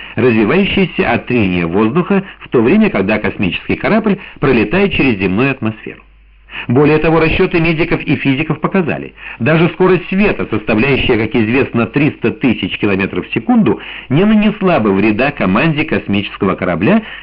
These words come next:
но при этом могут наступить физические явления, о которых дают представление наши знания, но не наше воображение. Дело в том, что по теории относительности Эйнштейна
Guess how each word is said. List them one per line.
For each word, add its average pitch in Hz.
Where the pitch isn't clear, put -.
но 160
при 156
этом 220
могут 113
наступить 131
физические 120
явления, 151
о 196
которых 175
дают 120
представление 107
наши 92
знания, 208
но 156
не 190
наше 135
воображение. 123
Дело 208
в -
том, 131
что 127
по 127
теории 175
относительности 107
Эйнштейна 87